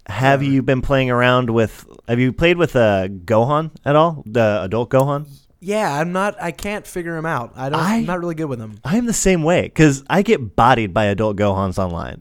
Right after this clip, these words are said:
Speaker 1: And I'm
Speaker 2: Yeah.
Speaker 1: like, "What moves are you doing?" 'Cause he'll do, like, a
Speaker 2: <laughs>
Speaker 1: standing low, and I'm like, "Where was that? I played
Speaker 2: Yeah.
Speaker 1: that character ten minutes ago.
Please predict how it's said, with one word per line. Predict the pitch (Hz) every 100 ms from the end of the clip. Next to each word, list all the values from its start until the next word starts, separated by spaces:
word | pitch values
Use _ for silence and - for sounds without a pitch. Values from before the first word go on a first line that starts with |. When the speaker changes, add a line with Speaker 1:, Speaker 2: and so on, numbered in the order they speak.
| 151
Speaker 1:
And | 120
I'm | 135
Speaker 2:
Yeah. |
Speaker 1:
like, | 156 -
"What | 123 285 277
moves | 190 359 320
are | 170
you | 139 131
doing?" | 117 107 101
'Cause | -
he'll | 214
do, | 233
like, | 262 247
a | 165
Speaker 2:
<laughs> | 262
Speaker 1:
standing | 160 175 196 180
low, | 135 131 165
and | 208
I'm | 185
like, | 196
"Where | - 185 320 359
was | 349
that? | - 415 - - - - -
I | -
played | 311 - 302
Speaker 2:
Yeah. | 294
Speaker 1:
that | 269
character | - 302 -
ten | 262 - 285
minutes | 254 202 -
ago. | 147 127 104